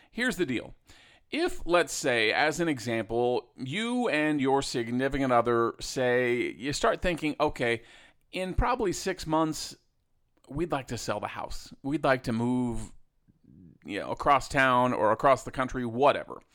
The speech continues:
So let's say you're about six months out from selling your house. If you know this now, it's a great time to call up a home inspector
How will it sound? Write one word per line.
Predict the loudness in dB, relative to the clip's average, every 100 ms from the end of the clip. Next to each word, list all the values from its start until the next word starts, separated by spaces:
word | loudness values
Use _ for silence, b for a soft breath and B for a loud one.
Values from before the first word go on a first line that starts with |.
| B B B -6
So | 0
let's | 4 4
say | 4 6 6
you're | 4 4
about | 6 4 2
six | -4 -4 -2
months | -2 -2 0
out | 0 0
from | -8 -10
selling | -6 -6 -6
your | -10
house. | -8 -10 -10 -14 -18 _ _ _
If | -12 -8
you | -4 0
know | 8 8 8
this | 2 2 0
now, | 2 4 4 0 -4 b b b b -12
it's | -10 -8
a |
great | -8 -2 2 2 -2
time | 0 2 2 0 -4
to | -6
call | 0 2 4
up | 2 2
a | 0
home | 0 0
inspector | -4 -2 -2 -2 -4 -4